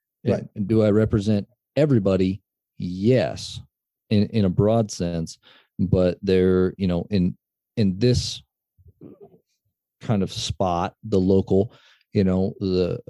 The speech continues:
Speaker 2: a, a demic-, democratic, uh, electoral candidate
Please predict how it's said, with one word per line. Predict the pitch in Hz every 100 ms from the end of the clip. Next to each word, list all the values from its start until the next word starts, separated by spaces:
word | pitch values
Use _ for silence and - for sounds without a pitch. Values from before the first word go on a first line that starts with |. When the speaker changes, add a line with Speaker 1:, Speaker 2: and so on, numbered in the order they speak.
| - _ 104
Speaker 2:
a, | - _ _ 110
a | - - 113
demic-, | 107 104 98 - - 113
democratic, | 117 113 120 107 104 - - _ -
uh, | 104 _ _ _ _ _ _ _
electoral | 113 104 101 - 107
candidate | 101 107 101 98 101